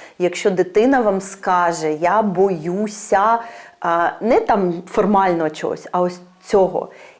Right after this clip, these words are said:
Останнє, що треба спитати: де саме ти відчував цей страх? Бо у кожної людини, ну,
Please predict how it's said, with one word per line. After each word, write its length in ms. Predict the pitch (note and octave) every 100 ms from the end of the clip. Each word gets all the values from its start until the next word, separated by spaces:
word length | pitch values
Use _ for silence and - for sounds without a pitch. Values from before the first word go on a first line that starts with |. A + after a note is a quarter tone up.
| - -
Останнє, 580 | E3+ - A3 D#4+ D#4+
що 180 | - -
треба 320 | - F3 E3
спитати: 640 | E3+ - - D3 D3 - - _ -
де 280 | D#3 G3+ G3+
саме 600 | - - G3 C4+ A3+ D3+ - -
ти 120 | E3+
відчував 560 | F3 - - E3+ E3 E3 -
цей 100 | D#3
страх? 480 | - D#3+ D#3+ - _ - - - -
Бо 200 | F3+ E3
у 120 | G#3 G3
кожної 500 | G3+ G#3 G#3 G3 F3+
людини, 500 | E3 G#3+ F4 C#4+ E3+
ну, 220 | G3 F3+